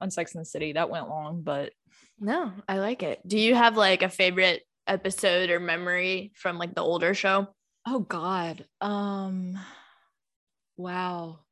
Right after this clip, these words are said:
Speaker 1: I, I always love the, the, the, the guy that dressed up in the sandwich costume and it was like, "She was a lawyer, he was a sandwich." That's one of my
Speaker 2: Oh,
Speaker 1: favorite,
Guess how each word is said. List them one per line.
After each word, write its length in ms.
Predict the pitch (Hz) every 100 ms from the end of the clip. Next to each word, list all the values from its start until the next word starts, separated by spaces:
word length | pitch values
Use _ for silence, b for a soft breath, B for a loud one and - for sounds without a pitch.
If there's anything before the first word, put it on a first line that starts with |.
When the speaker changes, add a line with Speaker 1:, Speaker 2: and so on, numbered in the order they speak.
| _ -
Speaker 1:
I, 140 | 208 214
I 180 | 214
always 340 | 214 220 226 196
love 340 | 202 190 180
the, 460 | 185 180 170 165 156
the, 360 | 175 170 165 156
the, 240 | 165 160
the 80 | 160
guy 360 | 156 170 170 170
that 160 | 160
dressed 280 | 127 175 -
up 160 | 180 180
in 100 | 175
the 60 |
sandwich 440 | 156 165 165 160 -
costume 560 | 175 180 - 175 175
and 80 | 165
it 80 | 156
was 120 | 175
like, 200 | 165 165
"She 220 | - 233
was 180 | 202 185
a 40 | 180
lawyer, 560 | 175 170 165 160 156 -
he 160 | 220
was 180 | 175 165
a 40 |
sandwich." 880 | 160 180 170 165 151 156 - - - _ _ _ _ -
That's 180 | 185
one 120 | 190 185
of 80 |
my 80 | 185
Speaker 2:
Oh, 80 | 190
Speaker 1:
favorite, 180 | 170